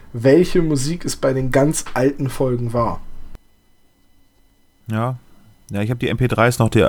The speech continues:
Speaker 2: alten, äh, Kassetten, also da hab ich die mal selber erstellt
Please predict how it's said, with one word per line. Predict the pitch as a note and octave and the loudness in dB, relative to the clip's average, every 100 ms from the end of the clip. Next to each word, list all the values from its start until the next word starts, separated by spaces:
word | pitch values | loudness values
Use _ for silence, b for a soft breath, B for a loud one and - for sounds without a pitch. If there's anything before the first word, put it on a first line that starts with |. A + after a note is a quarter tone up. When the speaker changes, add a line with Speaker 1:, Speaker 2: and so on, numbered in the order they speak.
| - - | 2 4
Speaker 2:
alten, | A2 A2 G#2+ G#2 A2 | 4 4 2 2 0
äh, | E2 F#2 | -2 -4
Kassetten, | A2+ G2+ G#2+ F#2 F2+ | 0 0 0 0 -2
also | F#2+ F#2 | -4 -4
da | G2 | -4
hab | F#2+ | -4
ich | - | -2
die | G2 | 0
mal | F#2+ | 2
selber | G#2 G#2+ - | 0 0 -2
erstellt | G2 - G2+ G#2+ | -4 -2 -2 -2